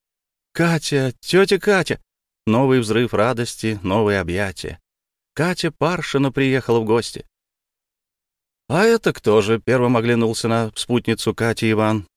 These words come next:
«Неужто Валюшка?» Девушка зарделась, опустила голову под пристальным взглядом красного командира. А Иван был во всей красе,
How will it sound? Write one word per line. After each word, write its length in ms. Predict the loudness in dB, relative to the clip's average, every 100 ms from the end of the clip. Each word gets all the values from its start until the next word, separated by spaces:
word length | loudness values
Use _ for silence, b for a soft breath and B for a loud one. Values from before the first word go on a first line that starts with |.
| 2
«Неужто 560 | 4 4 2 2 4
Валюшка?» 640 | 4 4 4 2 0 -6 -6 _ _ _ _ _ _ -6
Девушка 540 | -2 0 -2 -2 -2
зарделась, 720 | 0 -2 0 0 2 0 0
опустила 540 | -2 -2 -4 0 2 2
голову 420 | 4 4 4 2
под 220 | 0 -4
пристальным 560 | -2 -4 -4 -2 0 0
взглядом 520 | -2 -2 0 0 -2
красного 600 | -4 -2 -2 -2 -4 -4
командира. 560 | -2 0 0 0 0 -2 _ _ _ _ _
А 160 | -8 -4
Иван 300 | 0 0 2
был 160 | 0 0
во 120 | -2
всей 240 | -2 -4
красе, 680 | -2 -4 -4 -2 -2 -2 -8